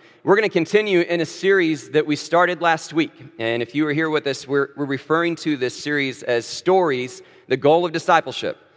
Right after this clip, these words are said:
We, we were going back through the last chapter, uh, or the last paragraph of the second chapter of the book of Acts. It's a series that, or it's a passage that we looked at earlier in the year, but we're going through it this time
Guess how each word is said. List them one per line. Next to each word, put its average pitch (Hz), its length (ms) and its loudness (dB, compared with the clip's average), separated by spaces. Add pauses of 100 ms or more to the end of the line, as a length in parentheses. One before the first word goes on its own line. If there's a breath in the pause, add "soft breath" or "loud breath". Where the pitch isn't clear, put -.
(160)
We, 131 220 0
we 135 120 2
were 135 120 4
going 202 280 2
back 170 240 2
through 160 300 2
the 131 100 -2
last 139 420 0
chapter, 135 520 0 (320 loud breath)
uh, 117 220 4
or 131 40 0
the 120 120 -2
last 147 260 0
paragraph 135 420 0
of 117 80 -8
the - 60 -12
second 143 240 -2
chapter 131 420 0
of 120 120 -2
the 120 80 -4
book 123 180 0
of 113 180 -2
Acts. 113 360 -2
It's 107 140 -16
a 110 60 -14
series 156 380 -2
that, 123 200 0 (360 loud breath)
or 120 160 2
it's 127 140 -2
a 123 40 -4
passage 143 380 0
that 127 100 -8
we 123 100 -6
looked 147 200 0
at 117 160 0
earlier 180 380 2
in 113 80 0
the 110 80 0
year, 107 240 0
but 117 120 -4
we're 120 80 -4
going 165 300 0
through 151 280 0
it 123 180 -8
this 165 180 -2
time 117 340 -2